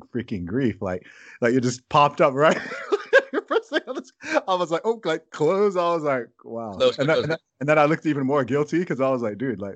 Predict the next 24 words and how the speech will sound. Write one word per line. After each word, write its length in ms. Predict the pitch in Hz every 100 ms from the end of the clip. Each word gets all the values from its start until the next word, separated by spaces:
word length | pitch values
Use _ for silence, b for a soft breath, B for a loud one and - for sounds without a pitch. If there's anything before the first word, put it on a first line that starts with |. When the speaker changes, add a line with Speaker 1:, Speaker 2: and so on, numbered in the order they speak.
| -
Speaker 1:
I 60 | 104
thought 180 | 147
that 100 | 139
was, 120 | 131 113
like, 140 | 92
a 80 | 82
fitness 360 | - 123 107
profile." 440 | - 90 80 78 - _ -
Speaker 2:
<laughs> 440 | 156 - - 151
Speaker 1:
Let, 220 | 131 151 147
but 200 | 147 143
I 80 | 143
feel 140 | 160 147
we, 120 | 143 156
we 200 | 156 147
could 140 | 151
talk 200 | 143 127
for 120 | 127
hours, 400 | 123 123 113 104
but, 200 | 123 123
Speaker 2:
I 40 | 120
Speaker 1:
uh, 120 | 117
Speaker 2:
know. 40 | 104
Speaker 1:
let, 200 | 135